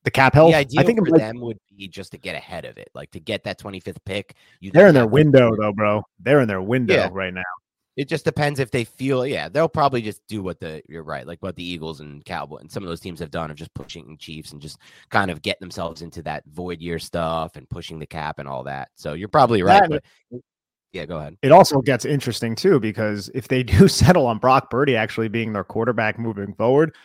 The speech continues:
Speaker 1: you have literally, like, the cheapest contract at the quarterback position, 'cause they already have a
Speaker 2: If they
Speaker 1: shit ton
Speaker 2: trade
Speaker 1: of spending
Speaker 2: Lance.
Speaker 1: in that roster.
Speaker 2: Yeah.
Speaker 1: Exactly. If you trade
Speaker 2: To get that
Speaker 1: Lance, which
Speaker 2: contract off.
Speaker 1: which I'm sure they would if they were to settle on someone like Brock Purdy, but that's
Speaker 2: Yeah.
Speaker 1: yet to be determined.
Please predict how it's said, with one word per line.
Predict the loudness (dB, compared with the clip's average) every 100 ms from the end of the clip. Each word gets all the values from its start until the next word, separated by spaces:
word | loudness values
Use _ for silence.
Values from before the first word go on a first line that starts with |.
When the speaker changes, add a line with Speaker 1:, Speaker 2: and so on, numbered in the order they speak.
| _ _
Speaker 1:
you | 6 10
have | 10 8
literally, | 4 4 4
like, | 0
the | -6
cheapest | -6 -4 -4 -4
contract | -6 -6 -6 -6 -8 _ _ _
at | -6 -6
the |
quarterback | -4 -4 -4 -4 -6
position, | -10 -12 -12 -14
'cause | -2
they | 6
already | 8 8
have | 6 0 -2
a |
Speaker 2:
If | -4
they | -6
Speaker 1:
shit | -2 0
ton | -2
Speaker 2:
trade |
Speaker 1:
of | -4
spending | -6 -6 -8 -12
Speaker 2:
Lance. | -14
Speaker 1:
in | -16
that | -20
roster. | -10 -6 -6
Speaker 2:
Yeah. | -8 -14 _ _ _ -16
Speaker 1:
Exactly. | -6 -4 -4 -8 -16
If | -16
you |
trade | -8 -6
Speaker 2:
To | -4
get | -4
that |
Speaker 1:
Lance, | -4 -6 -6
which | -8 -8
Speaker 2:
contract | -16 -16
off. | -14 -14 _ _ _ _ _ _ _ -6
Speaker 1:
which | -4
I'm | -4
sure | 0 0
they | 0
would | -2 -2 -2 -4
if | -6
they | -4 -6
were | -4 -8
to | -8
settle | -12 -8 -6 -6
on | -10 -12
someone | -10 -10 -10
like | -10
Brock | -8 -8 -6
Purdy, | -8 -8
but | -4
that's | -4 -4
Speaker 2:
Yeah. | -4
Speaker 1:
yet | -6
to | -6
be | -12
determined. | -12 -8 -8 -8